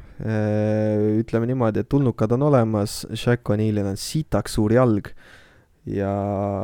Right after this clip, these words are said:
ütleme, Pitbull on, äh, bouncer,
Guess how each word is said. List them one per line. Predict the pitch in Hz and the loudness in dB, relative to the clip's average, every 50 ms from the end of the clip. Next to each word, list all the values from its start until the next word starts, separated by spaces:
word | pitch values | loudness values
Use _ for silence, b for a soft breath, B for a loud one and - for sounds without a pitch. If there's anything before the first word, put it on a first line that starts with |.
| 101 98 101 | -4 -2 -4
ütleme, | 107 104 - - 101 101 101 101 101 98 101 98 98 98 95 98 95 95 95 101 92 - 107 - 127 | -4 -4 -4 -6 -6 -4 -4 -4 -4 -4 -4 -4 -4 -4 -4 -4 -6 -6 -6 -6 -8 -8 -10 -12 -4
Pitbull | - - 110 110 - - - 107 104 101 101 98 | 0 0 0 0 0 -2 -2 -2 0 0 -2 -4
on, | 101 101 101 98 98 104 | -4 -6 -8 -10 -10 -10
äh, | 104 107 - 110 - - - - - - - - 143 - | -8 -8 -8 -10 -10 -10 -10 -10 -10 -12 -12 -14 -14 -8
bouncer, | - - 110 113 110 107 - - - 101 98 | -2 2 2 2 2 0 -4 -4 -4 -2 -2